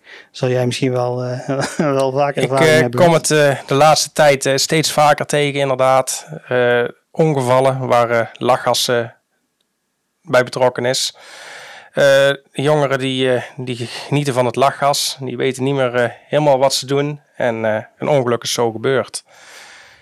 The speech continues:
Speaker 2: En, eh, soms, eh, met, eh, grote gevolgen.
Speaker 1: Ja. Ja, je komt in een, eh, in een roes van een, eh,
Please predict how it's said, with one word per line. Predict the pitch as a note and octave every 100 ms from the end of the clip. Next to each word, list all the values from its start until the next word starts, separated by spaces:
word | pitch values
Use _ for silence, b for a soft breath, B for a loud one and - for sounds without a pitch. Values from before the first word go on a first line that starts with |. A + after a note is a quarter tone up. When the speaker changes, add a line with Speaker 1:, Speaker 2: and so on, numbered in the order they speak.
| B B B
Speaker 2:
En, | - C3 B2
eh, | A#2 A2+ G#2+ B B _ _ _ _ - - _ _ _ _ _ -
soms, | - D#3 C#3+ - C3+
eh, | B2+ A#2+ A2 B B B B B
met, | B2+ -
eh, | C3 B2
grote | - D3 C3+ A#2+
gevolgen. | A#2 C3+ C3+ A2+ G#2 -
Speaker 1:
Ja. | D3+ D3 _ _
Ja, | _ D#3+
je | D3 C#3
komt | D3 C3+
in | C#3
een, | C3+ C3
eh, | B2+ B2+ C3+
in | C#3
een | C3
roes | B2 D3+
van | - D3 C#3
een, | C#3+ C#3 C#3 C3+
eh, | C3+